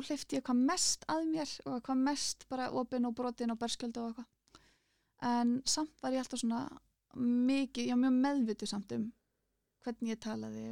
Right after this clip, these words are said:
og hvað ég mátti segja og, og einhvern veginn svona aðeins að særa neitt og eitthvað. Þannig að, já, jú, ég held alveg mínum spilum svolítið nálægt mér. Jú, hey,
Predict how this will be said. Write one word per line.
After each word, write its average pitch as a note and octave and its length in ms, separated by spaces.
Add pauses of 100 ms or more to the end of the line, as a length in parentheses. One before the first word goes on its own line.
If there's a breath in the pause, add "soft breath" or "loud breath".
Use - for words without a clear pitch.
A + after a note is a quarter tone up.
(140)
og A#3+ 80
hvað A#3 160
ég A#3 60
mátti A3+ 240
segja A#3 300 (260)
og, B3 140 (1000)
og A3+ 120
einhvern A3+ 240
veginn A3 160
svona A3 160 (100)
aðeins A3+ 300
að A3 80
særa A3 260
neitt A3+ 240
og A#3 140
eitthvað. G#3+ 240 (140)
Þannig G#3+ 280
að, A#3 260 (1160)
já, A3 240 (200)
jú, D4 200 (100)
ég E4 220
held F4 300
alveg C4+ 440 (840)
mínum B3 360
spilum A#3 360
svolítið A3 280
nálægt A#3 240
mér. A#3 260
Jú, D4+ 360
hey, B3+ 340